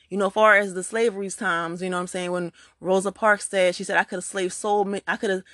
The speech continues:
not slaved, I coulda helped so much more people," but they didn't know they were slaves. There's a lot of people in this world that don't know that they are trapped and they're caged. You know what I'm saying? There's a lot of, a lot of people are stuck in this mindset, stuck in this, uh, spell,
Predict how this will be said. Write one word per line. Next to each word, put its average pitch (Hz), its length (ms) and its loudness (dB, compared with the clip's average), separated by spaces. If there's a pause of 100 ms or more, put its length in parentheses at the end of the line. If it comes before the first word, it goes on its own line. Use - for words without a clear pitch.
(220)
not 196 160 0
slaved, 175 400 -2
I 190 80 0
coulda 185 220 -2
helped - 360 0 (100)
so 220 440 0
much 202 300 -4
more 190 180 -6
people," - 560 -6 (460)
but 196 100 2
they 214 140 6
didn't 202 240 2
know 196 140 4
they 180 120 0
were 170 140 0
slaves. - 640 -6 (200)
There's 196 160 -2
a 190 40 0
lot 208 160 6
of 214 80 0
people 277 300 -2
in 202 60 -4
this 185 120 -6
world 214 280 -2
that 180 100 -4
don't 220 260 -4
know 202 460 0 (220)
that 185 180 -4
they 202 160 2
are 180 180 2
trapped - 480 -6 (180)
and 165 120 -8
they're 175 100 0
caged. - 640 -4 (500)
You 185 80 -8
know 196 80 0
what 196 40 0
I'm 202 60 -2
saying? 202 320 0
There's 170 220 0
a 208 60 4
lot 214 160 4
of, 202 160 4
a 190 120 -2
lot 214 140 4
of 208 60 -4
people 254 280 -4
are 180 40 0
stuck - 400 -8
in 190 160 -10
this 185 140 -8
mindset, 208 580 0
stuck - 320 -2
in 196 200 -6
this, 190 320 -6
uh, 175 180 0
spell, 190 580 -4